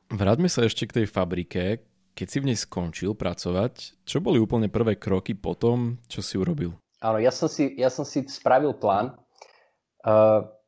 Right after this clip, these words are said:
Speaker 2: a až keď som sa dosiahol na určitý bod, až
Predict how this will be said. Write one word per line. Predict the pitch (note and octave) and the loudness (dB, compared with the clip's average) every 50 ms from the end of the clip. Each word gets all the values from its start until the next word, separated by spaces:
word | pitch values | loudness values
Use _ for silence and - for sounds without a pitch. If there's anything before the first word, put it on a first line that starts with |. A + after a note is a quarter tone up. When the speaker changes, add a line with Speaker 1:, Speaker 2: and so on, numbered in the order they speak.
| _ _ _ _ _ | _ _ _ _ _
Speaker 2:
a | - G#2+ G#2+ G2+ B2 | 2 2 4 4 4
až | B2+ - - | 2 0 -2
keď | D3 B2+ - | -4 -4 -2
som | - D3 C3 B2 A#2 - _ _ - | 0 0 0 0 -2 -6 _ _ -16
sa | - - C3 A#2 | -8 -2 -2 0
dosiahol | G#2+ C3 C#3 - - D#3+ D#3+ D3 B2+ | 0 0 -2 0 0 2 2 4 4
na | A#2+ A#2 A2 - A#2 - | 2 0 0 -2 -6 -4
určitý | C3+ C#3 D3 F3 F3 E3+ - A2 | -4 -4 0 0 -2 0 0 0
bod, | G2 A2+ B2 B2 - - | 4 4 4 4 2 0
až | - A2+ A2 | -2 -2 -2